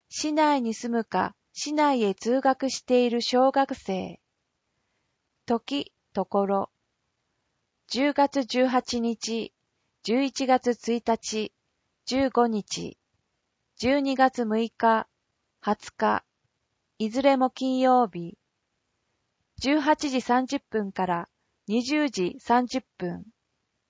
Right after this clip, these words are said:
生駒市体育協会総合エスシー体育館。指導、市ハンドボール協会員。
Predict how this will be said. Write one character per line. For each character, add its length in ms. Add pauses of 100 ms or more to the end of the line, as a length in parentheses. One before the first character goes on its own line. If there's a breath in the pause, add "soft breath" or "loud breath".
(560)
生 120
駒 320
市 160
体 300
育 180
協 260
会 260
総 320
合 280
エ 100
ス 140
シ 220
ー 40
体 360
育 200
館。 280 (1600)
指 140
導、 480 (580)
市 420 (140)
ハ 220
ン 80
ド 140
ボ 200
ー 40
ル 120
協 280
会 360
員。 340